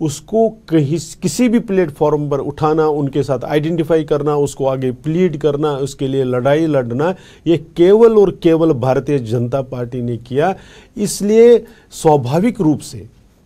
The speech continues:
ये जो कश्मीर का हिंदू समाज है, वास्तविक, अ, विस्थापित समाज है,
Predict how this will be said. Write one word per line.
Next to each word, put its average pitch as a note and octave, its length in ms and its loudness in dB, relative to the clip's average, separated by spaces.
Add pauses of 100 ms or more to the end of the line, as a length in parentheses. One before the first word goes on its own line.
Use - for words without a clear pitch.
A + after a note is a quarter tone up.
(380)
ये B2+ 360 -6
जो A#2 180 -2
कश्मीर D3+ 400 -4
का D3+ 140 0
हिंदू C3+ 320 -4
समाज B2+ 460 -4
है, D3 80 2
वास्तविक, C3 600 -6
अ, B2 280 -2
विस्थापित B2 460 -8
समाज A#2+ 420 -6
है, F3+ 160 -4